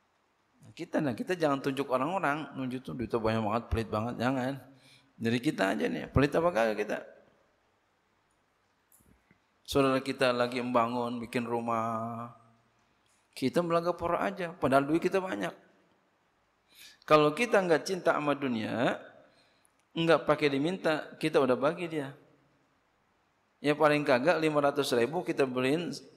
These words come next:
sepuluh sak. Sepuluh sak ini. Saya beli sepuluh sak ya. Jangan duitnya digenggam aja. Jangan kita,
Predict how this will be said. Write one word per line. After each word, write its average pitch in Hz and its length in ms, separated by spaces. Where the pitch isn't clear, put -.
sepuluh 123 400
sak. 143 560
Sepuluh 120 340
sak - 300
ini. 120 160
Saya 131 160
beli 139 160
sepuluh 139 320
sak - 160
ya. - 120
Jangan 120 240
duitnya 123 240
digenggam 117 480
aja. 110 440
Jangan 113 440
kita, 113 240